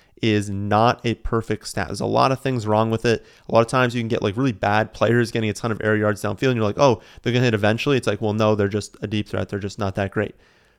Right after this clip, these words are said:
But we know Olave is a great talent. We know the team wants to keep using him, and we know the downfield work's gonna continue,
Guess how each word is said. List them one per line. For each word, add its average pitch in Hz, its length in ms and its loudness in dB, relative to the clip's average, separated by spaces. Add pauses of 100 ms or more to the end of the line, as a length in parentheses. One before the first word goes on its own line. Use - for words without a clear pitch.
(120)
But - 140 -6
we 117 160 -4
know 107 640 6
Olave 117 680 4 (280)
is 107 120 -2
a 107 60 -4
great 107 340 -2
talent. - 380 -6 (440)
We 107 100 -6
know 113 260 4
the 147 100 -2
team 143 280 -4
wants 120 280 -2
to - 80 -14
keep 123 240 -6
using 104 320 -2
him, 101 260 -4 (720)
and 110 120 -4
we 110 120 -2
know 175 160 0
the 190 100 -4
downfield 127 520 -2
work's 123 260 -4
gonna 107 240 -4 (260)
continue, 107 800 -8